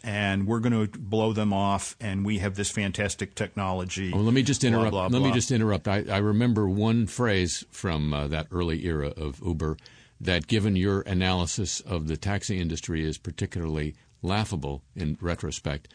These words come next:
Speaker 2: They were always, uh, arraying themselves against big taxi.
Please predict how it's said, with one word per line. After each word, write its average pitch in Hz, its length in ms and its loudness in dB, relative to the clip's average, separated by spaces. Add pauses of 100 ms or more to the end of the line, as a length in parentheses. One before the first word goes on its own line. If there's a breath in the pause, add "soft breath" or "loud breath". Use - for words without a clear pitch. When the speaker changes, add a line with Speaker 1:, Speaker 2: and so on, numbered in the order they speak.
(380 loud breath)
Speaker 2:
They 120 360 2
were 101 200 0
always, 98 400 0
uh, 85 220 -4
arraying 95 460 2
themselves 87 440 -2
against 90 480 -2 (300 soft breath)
big 147 240 2
taxi. 151 520 2